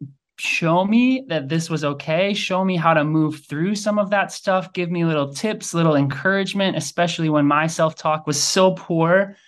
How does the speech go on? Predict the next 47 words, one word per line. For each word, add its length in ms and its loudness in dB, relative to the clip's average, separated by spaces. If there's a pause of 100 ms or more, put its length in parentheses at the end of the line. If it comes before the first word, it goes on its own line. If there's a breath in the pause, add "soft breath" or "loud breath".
I 140 0
needed 280 2
a 60 2
voice 600 -2
and 120 -2
a 60 0
presence 560 -2
in 120 0
my 200 0
life. 420 0
And 300 -2
so 140 -2
I 160 2
wake 200 -2
up 140 -2
every 300 -2
day 220 0
and 200 -2
try 360 0
to 180 -8
be 180 -4
that 260 -2
for 120 -4
other 240 -2
people 440 -2
who 300 0 (300 loud breath)
might 280 2
be 120 0
in 80 0
a 200 0
dark 320 0
place, 380 -2
or, 180 -2
or 80 -4
they're 120 -4
trying 260 2
to 100 -4
care 360 -2
for 180 2
someone 320 -2
who's 220 0
in 60 0
a 60 2
dark 320 0
place 320 -2
so 140 -4
that 220 0